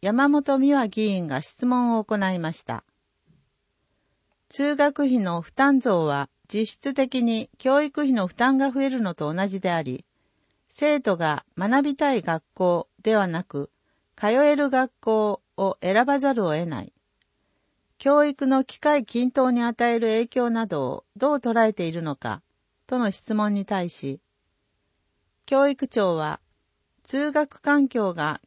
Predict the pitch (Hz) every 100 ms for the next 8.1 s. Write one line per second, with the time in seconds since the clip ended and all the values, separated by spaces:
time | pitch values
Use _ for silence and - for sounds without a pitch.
0 | - 269 277 285 269 262 240 226 - -
1 | - 294 285 - 247 262 269 262 240 233
2 | 247 240 226 226 214 220 220 202 185 175
3 | 180 _ _ _ _ - 269 285 302 294
4 | 247 202 165 196 226 - 220 196 180 170
5 | 180 _ _ - 302 294 - 180 - 262
6 | 269 294 277 - 277 277 208 180 160 208
7 | 277 269 220 196 180 160 156 170 170 120